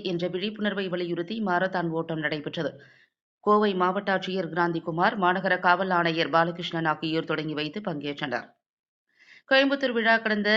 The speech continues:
இரண்டாம் தேதி தொடங்கி நாளையுடன் முடிவடைகிறது. இதுவரை நடைபெற்ற கோவை விழாவில் பல்வேறு போட்டிகள்,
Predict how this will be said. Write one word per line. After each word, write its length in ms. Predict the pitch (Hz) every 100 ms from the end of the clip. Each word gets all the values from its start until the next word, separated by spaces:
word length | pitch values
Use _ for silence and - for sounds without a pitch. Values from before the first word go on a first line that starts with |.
| 220
இரண்டாம் 440 | 190 202 214 220 202
தேதி 240 | 202 190
தொடங்கி 440 | 190 185 180 175 226 -
நாளையுடன் 640 | 180 185 190 190 175 196
முடிவடைகிறது. 640 | 208 165 160 156 143 143 - - _ _ -
இதுவரை 340 | 180 208 220 208
நடைபெற்ற 400 | 190 202 196 196
கோவை 280 | 196 202 202 185
விழாவில் 460 | 175 185 180 180
பல்வேறு 360 | 180 175 202 190
போட்டிகள், 500 | 190 226 220 185